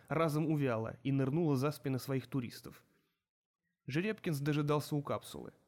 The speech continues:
Несмотря на всю серьезность момента, он все-таки не мог удержаться от издевательского ржания при виде округленного брюшка Крута, что колыхалось под облегающим комбинезоном. «Майор, есть же правило. Одна капсула, один пассажир».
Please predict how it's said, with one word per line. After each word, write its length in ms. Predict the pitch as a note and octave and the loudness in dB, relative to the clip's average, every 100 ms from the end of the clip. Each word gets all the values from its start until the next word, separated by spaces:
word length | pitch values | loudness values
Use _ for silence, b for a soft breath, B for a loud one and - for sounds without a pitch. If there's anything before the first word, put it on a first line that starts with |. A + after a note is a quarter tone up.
| _ _ _ - | _ _ _ -6
Несмотря 460 | C#3 D3+ D#3 G3 | -2 0 0 0
на 140 | D#3 C#3 | 0 0
всю 160 | - | -2
серьезность 560 | E3 C#3+ C#3+ C#3+ C3 B2 | 0 0 2 0 -2 -2
момента, 480 | B2+ E3+ G3 D#3+ - B B | 0 0 -2 -4 -10 B B
он 140 | D#3+ | -2
все-таки 360 | C#3+ F3+ E3 E3 | 0 -2 0 2
не 120 | E3 | 4
мог 220 | D#3+ C3 | 4 4
удержаться 560 | B2+ B2+ B2 D3+ E3 D3 | 2 2 2 0 -2 -4
от 120 | B2+ | -2
издевательского 680 | C3 C#3 D#3 C#3 B2+ - D3 | 0 2 0 0 -4 -2 0
ржания 540 | C#3+ C3 G#2+ G#2+ G#2 B B B | 2 0 0 0 -4 B B B
при 140 | D3+ | 2
виде 260 | C#3 C#3 C3+ | 2 2 2
округленного 640 | C#3+ C#3 C#3+ C3+ B2+ B2 | 2 2 4 4 4 2
брюшка 400 | B2+ B2+ - C#3+ | 2 0 -2 -4
Крута, 440 | C#3+ B2 - - b b b | -2 -4 -6 -10 b b b
что 220 | - C3+ | -6 -2
колыхалось 560 | C#3+ C#3 - E3 C#3 | 2 2 2 0 0
под 160 | - C#3 | -2 0
облегающим 600 | C3+ C#3 C3+ C3+ C3 C3 | 2 2 4 2 2 -4
комбинезоном. 800 | C3+ C3 C3+ C3 A#2 G#2+ A2 - _ b b b b b b - | 0 0 2 0 -2 -6 -8 -14 _ b b b b b b -2
«Майор, 420 | A#3 G#3+ A#2 - - | 2 4 2 -2 -6
есть 260 | D#3 A#3+ F#3+ | 0 2 2
же 80 | A#3+ | 0
правило. 520 | - B2+ A2+ G#2+ - - | 2 2 0 -4 -8 -4
Одна 280 | C#3+ F3 F#3+ | 0 2 2
капсула, 540 | A#3 A#3+ - D#3+ A#2+ | 0 0 0 2 2
один 260 | D3 E3+ F#3+ | 2 0 0
пассажир». 560 | F3+ D3+ B2 A#2+ A#2+ | 0 0 0 -2 -2